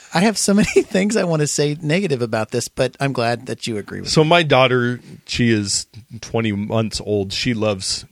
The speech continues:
Speaker 2: turtles. And this is a little tortoise.
Speaker 1: A toto.
Speaker 2: A cute little robot. And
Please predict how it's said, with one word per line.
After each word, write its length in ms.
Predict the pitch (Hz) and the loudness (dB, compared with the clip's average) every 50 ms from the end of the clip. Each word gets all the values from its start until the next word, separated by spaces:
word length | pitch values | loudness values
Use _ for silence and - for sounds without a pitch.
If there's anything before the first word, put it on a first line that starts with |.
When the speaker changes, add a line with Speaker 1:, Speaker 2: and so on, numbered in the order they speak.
| - _ - | -18 _ -6
Speaker 2:
turtles. 540 | - 123 117 95 95 87 82 82 - - - - _ - - - - - _ _ _ - - - _ | -2 -2 -2 -2 -2 -4 -4 -4 -4 -6 -8 -10 _ -20 -20 -20 -20 -20 _ _ _ -20 -20 -16 _
And 180 | - 135 127 127 | -6 -4 -2 0
this 200 | 131 143 - - | 0 0 0 0
is 160 | 135 127 117 | 0 2 2
a 80 | 131 123 | 2 2
little 320 | 117 123 127 127 139 139 | 2 2 0 2 0 -2
tortoise. 680 | - - - - 127 117 104 98 98 98 - - - - - | -2 -6 -4 -2 -2 0 0 0 -2 0 -2 -2 -4 -4 -6
Speaker 1:
A 80 | 135 - | -8 -4
toto. 540 | - 135 123 123 190 123 123 123 123 - - - - | 0 0 0 2 2 2 2 2 2 -2 -6 -6 -4
Speaker 2:
A 120 | 135 131 | -2 -2
cute 360 | - - - 170 170 180 165 | 0 0 2 2 2 2 4
little 280 | 160 156 151 156 151 147 | 6 6 6 6 4 4
robot. 640 | 135 135 135 127 120 113 107 101 101 104 - - - - | 4 4 4 4 4 2 2 2 0 0 -4 -10 -8 -4
And 280 | 131 127 127 123 120 | 0 0 0 0 -2